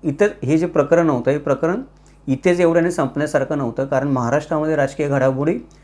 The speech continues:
प्रचंड वेगाने घडत होत्या. आत्तापर्यंत काय होतं की वाई परगणा औरंगजेबाच्या ताब्यात होता आणि औरंगजेबाने दत्ताजीला वतन लिहून दिलं होतं.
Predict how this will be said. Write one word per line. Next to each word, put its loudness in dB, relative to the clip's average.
प्रचंड 2
वेगाने 2
घडत 2
होत्या. -4
आत्तापर्यंत 4
काय 4
होतं 2
की -6
वाई 4
परगणा 2
औरंगजेबाच्या 2
ताब्यात 2
होता -2
आणि 2
औरंगजेबाने 2
दत्ताजीला 4
वतन 2
लिहून 4
दिलं 2
होतं. -2